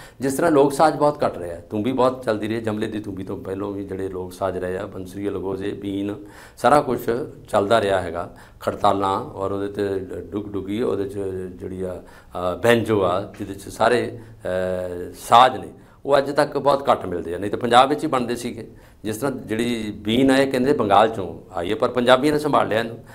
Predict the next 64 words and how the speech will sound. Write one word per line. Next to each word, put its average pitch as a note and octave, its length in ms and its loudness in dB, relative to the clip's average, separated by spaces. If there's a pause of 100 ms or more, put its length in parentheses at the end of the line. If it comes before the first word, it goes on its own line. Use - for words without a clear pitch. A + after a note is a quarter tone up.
(240)
ਹਾਲਾਂਕਿ B2+ 280 2
ਇਹਨੂੰ D3 140 4
ਜੋਗੀ C3+ 260 4
ਵਜਾਉਂਦੇ B2 340 0
ਆ G2+ 40 0
ਜਦੋਂ G2+ 180 -4
ਸੱਪ - 340 -2
ਨੂੰ G2+ 160 -6
ਬਾਹਰ G#2 180 2
ਕੱਢਦੇ F#2+ 340 -4
ਆ, F#2+ 40 -4
ਪਰ G2 180 -8
ਫਿਰ C3 200 0
ਵੀ D3 120 0
ਬੀਨ B2 520 -2 (180)
ਫਿਲਮਾਂ C#3 280 4
'ਚ D#3+ 80 -2
ਵੀ D#3+ 80 2
ਵੱਜਦੀ C3+ 360 2
ਆ, B2+ 100 -2
ਟਿਊਨਾਂ A2+ 340 -4
ਉਹਦੇ A#2 180 -2
ਤੱਕ A#2 220 -4
ਆ। A2+ 120 -8 (400)
ਅਸਲ E3+ 180 0
'ਚ F3+ 100 -2
ਲੋਕ C#3+ 360 0
ਸਾਜ਼ D3 300 -2
ਤਦ B2+ 260 2
ਗਵਾਚ A#2+ 320 2
ਗਿਆ, B2+ 200 0
ਇਹਦੇ D3+ 180 0
ਵਿੱਚ, C3+ 520 -4 (400)
ਅ, G2+ 140 4
ਮ-, G#2 160 2
ਅ, G2+ 300 0
ਆ G2+ 180 2
ਗਿਆ B2 180 4
ਕੈਸੀਓ B2+ 480 -2
ਦਾ C3 120 0
ਜਿਹੜਾ A#2+ 520 2
ਆਨਲਾਈਨ A#2 760 2
ਜਾਂ B2 160 2
ਜਿਹੜਾ G#2+ 200 0
ਕੰਪਿਊਟਰ B2 460 2
'ਤੇ D3 160 2
ਆ A2 100 6
ਗਿਆ F2 160 -2
ਮਿਊਜ਼ਿਕ। E2 360 -10
ਕੰਪਿਊਟਰ G#2 440 -8
'ਤੇ A#2+ 120 -2
ਆਉਣ A#2 140 2
ਨਾਲ A#2 180 2
ਉਹਦੇ A2+ 120 -2
'ਚੋਂ A2 220 -4
ਟਿਊਨਾਂ G2 320 -6
ਕੱਢ G2 180 -6
ਲੈਂਦੇ, G#2+ 200 -4
ਉਹਦੇ G2+ 120 -4
'ਚੋਂ G2+ 120 -8
ਸਾਰਾ F#2+ 240 -4
ਕੁਛ G2 220 -10
ਹੋ F2 80 -14
ਗਿਆ। E2+ 220 -10